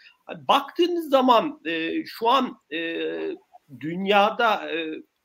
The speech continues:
fintech anlamında trendlerde çok şaşırtıcı değişiklikler oldu mu?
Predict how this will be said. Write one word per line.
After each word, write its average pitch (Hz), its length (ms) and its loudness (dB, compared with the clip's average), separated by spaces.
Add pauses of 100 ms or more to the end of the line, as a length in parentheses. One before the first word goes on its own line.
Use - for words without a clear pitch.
(220)
fintech 240 420 -4
anlamında 208 720 -2
trendlerde 208 760 0
çok - 220 -16
şaşırtıcı 196 600 -10
değişiklikler - 680 -6
oldu 185 340 2
mu? 196 360 4